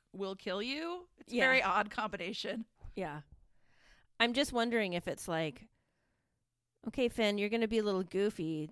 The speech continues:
Speaker 2: Damien's gonna get really sick of you. He's gonna get really sick of Dominic.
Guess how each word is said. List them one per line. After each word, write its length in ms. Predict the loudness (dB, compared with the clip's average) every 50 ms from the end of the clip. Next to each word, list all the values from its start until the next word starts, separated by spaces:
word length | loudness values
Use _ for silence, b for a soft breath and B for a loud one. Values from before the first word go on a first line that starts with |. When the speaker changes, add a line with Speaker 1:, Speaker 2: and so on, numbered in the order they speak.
| -8 _
Speaker 2:
Damien's 540 | -2 0 0 2 2 2 2 2 2 0 -2
gonna 220 | -4 -2 -2 0 0
get 160 | -2 -4 -2
really 320 | -2 0 0 0 0 0
sick 320 | -2 -2 -4 -4 -4 -2 -2
of 120 | -4 -4 -4
you. 300 | -4 -4 -4 -2 -2 -4
He's 220 | -2 -2 -4 -4
gonna 220 | -4 -4 -4 -4 -4
get 160 | -4 -6 -6
really 320 | -6 -4 -2 -2 0 -2
sick 300 | -2 -2 -4 -4 -2 -2
of 340 | 0 0 0 0 -4 -6 -12 _ _ _ _ _ _ _ _ _ _ -8 -4
Dominic. 760 | -2 0 2 2 2 0 -2 -4 -6 -10 -14 -16 -20 -20